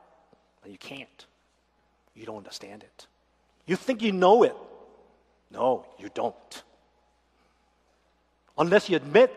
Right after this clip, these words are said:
you don't know it, you're not gonna be able to figure it out. Only God can open your eyes, be able to see things eye to eye. Oh, why this is happening in life.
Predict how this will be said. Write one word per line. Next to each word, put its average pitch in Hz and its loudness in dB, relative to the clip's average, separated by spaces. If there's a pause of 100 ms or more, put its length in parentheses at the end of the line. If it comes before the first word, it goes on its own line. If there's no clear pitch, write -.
(200)
you 156 -14
don't 160 0
know 180 6
it, 214 2 (580)
you're 117 -12
not 110 -2
gonna 110 -10
be 107 -14
able 101 -12
to 98 -18
figure 92 -16
it 92 -14
out. - -20 (960)
Only 120 -10 (100)
God - 0 (440)
can 120 -16
open 107 -18
your 95 -14
eyes, - -14 (720)
be 117 -10
able - -16
to 120 -20
see 123 -14 (120)
things 104 -12 (120)
eye 110 -4
to 123 -12
eye. 92 -12 (400)
Oh, 101 -8 (600)
why 101 -4 (260)
this - -18
is - -20
happening - -18
in 92 -20
life. - -18